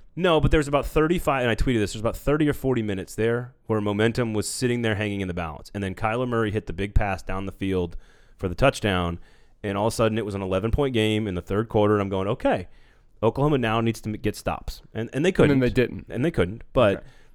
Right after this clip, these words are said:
Speaker 1: th-, there was genuine intrigue in that game in the second half. So I think it's better than, than, than it's being billed as. But again, if the system gives us the two best teams in this championship game,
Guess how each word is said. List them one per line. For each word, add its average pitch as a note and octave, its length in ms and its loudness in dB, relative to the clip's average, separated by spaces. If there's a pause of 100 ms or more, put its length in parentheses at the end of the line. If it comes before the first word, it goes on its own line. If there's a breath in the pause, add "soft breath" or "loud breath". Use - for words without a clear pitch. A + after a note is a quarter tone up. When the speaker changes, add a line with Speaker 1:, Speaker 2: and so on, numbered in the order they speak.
(140)
Speaker 1:
th-, B2+ 140 -4
there D3 220 6
was D#3 240 10
genuine C#3+ 540 6
intrigue A#2 400 0
in G2+ 80 0
that F#2+ 120 -2
game F#2 180 -2
in F2 40 -4
the E2 60 -4
second E2+ 260 -6
half. - 260 -14 (1120)
So A#2+ 140 0
I A#2 80 4
think A#2+ 120 2
it's G#2+ 100 -2
better G#2 220 2
than, F#2 240 -2
than, E2+ 320 -4 (200)
than E2 200 -10
it's - 80 -14
being E2 260 -10
billed D#2+ 240 -8
as. C#2+ 180 -14 (280)
But G2+ 100 0
again, F#2+ 500 0 (500)
if F#2+ 160 -6
the F2+ 100 -4
system D#3 500 -6
gives A2 300 -4
us - 280 -18 (200)
the E2+ 140 -8
two - 220 -4
best A#2+ 280 -2
teams E2+ 540 -6 (140)
in F2 140 -8
this E2 120 -12
championship A#2 600 -4
game, F2 420 -4